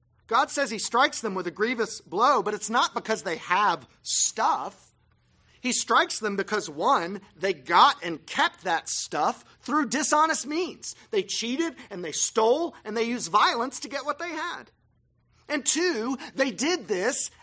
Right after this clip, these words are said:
at the expense of loving their neighbor, the very people they were supposed to show justice and mercy. And three, accepting that trade-off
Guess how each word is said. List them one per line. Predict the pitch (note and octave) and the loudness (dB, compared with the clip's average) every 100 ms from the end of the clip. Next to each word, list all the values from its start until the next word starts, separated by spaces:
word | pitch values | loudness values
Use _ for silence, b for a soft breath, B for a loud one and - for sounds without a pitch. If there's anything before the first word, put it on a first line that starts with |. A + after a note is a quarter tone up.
| - | -10
at | A3 | -8
the | B3+ A#3+ | -4 -6
expense | - - - - D#4+ C4+ B3+ - | -2 -4 -4 -4 -4 -4 -8 -4
of | B3+ G#3 | -6 0
loving | G3+ G#3+ C#4 | 0 0 -2
their | C#4 C#4+ | -2 -2
neighbor, | C4 D4+ G#3 A2+ _ | -4 -4 -6 -12 _
the | G3+ | -2
very | D3+ G#3 C4+ E4+ | 2 2 4 2
people | A3+ E3 - A3+ | -4 -10 -2 0
they | A#3+ A3 | 0 -2
were | B3+ | -2
supposed | C4 - G3 G3+ | -4 -4 -4 -4
to | E4 | -6
show | - D#3+ E3+ | -6 -4 -4
justice | G#3+ F3+ F3 D4 - | -4 -4 -4 -6 -8
and | D#4+ | -8
mercy. | D#4 E4+ - - - _ _ _ _ _ _ _ _ _ | -8 -8 -8 -12 -18 _ _ _ _ _ _ _ _ _
And | F3 | -14
three, | E3 G#3 C#4+ D4 F#3+ A3 - _ _ _ _ _ _ _ _ | -10 -2 0 0 -2 -4 -14 _ _ _ _ _ _ _ _
accepting | G3 - - - C#4 - C#4+ A#3+ | -8 -2 0 0 -2 -4 -10 -8
that | E3+ F3+ A3 - | -4 -2 -2 -8
trade-off | F#3 F3 G#3 D#4+ E4+ _ | -8 -6 -4 -6 -8 _